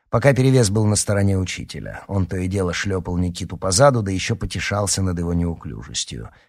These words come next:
Никита злился и допускал все больше ошибок. Его палка метнулась к голове Канто. Старик резво пригнулся, тогда Никита ткнул концом шеста в его ступню. Канто взвизгнул и начал потешно подскакивать на одной ноге.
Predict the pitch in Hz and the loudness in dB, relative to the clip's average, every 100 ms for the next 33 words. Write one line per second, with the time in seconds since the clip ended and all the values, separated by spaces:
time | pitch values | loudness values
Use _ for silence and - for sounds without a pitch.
0 | _ _ 95 92 87 78 101 165 151 - | _ _ -2 -2 -6 -4 2 2 4 4
1 | 156 - - _ 135 143 - - 190 - | 4 4 -6 _ -2 0 0 4 4 4
2 | 127 117 135 110 87 - - 69 60 - | 2 2 0 0 -2 -4 -6 -8 -10 -12
3 | - _ _ _ _ 117 151 156 151 131 | -16 _ _ _ _ 4 6 8 6 6
4 | 139 131 - 143 127 - - 107 101 117 | 4 4 4 4 4 2 -4 -6 -2 2
5 | 113 123 113 107 101 - 57 - - _ | 4 2 2 4 4 2 -8 -10 -16 _
6 | _ - 120 113 - 107 104 90 90 92 | _ 0 2 2 2 2 2 0 -2 -4
7 | 95 139 165 135 90 71 - _ - 104 | 2 6 6 4 0 -4 -10 _ -4 2
8 | 123 123 95 - 113 - 139 156 143 127 | 6 6 4 0 -2 2 8 8 8 4
9 | 113 139 127 120 - - 151 127 131 135 | 4 4 4 2 2 6 6 6 2 0
10 | - 135 135 107 80 - - 107 131 110 | 0 -4 0 0 0 -4 0 0 0 0
11 | 101 190 170 113 107 107 135 151 147 127 | 2 4 4 2 2 4 4 4 0 0
12 | 131 156 - 131 127 - - 139 - 123 | 0 0 -2 0 0 -2 0 0 0 -4
13 | 113 127 117 123 120 120 117 85 65 | 0 2 4 4 4 4 2 0 -6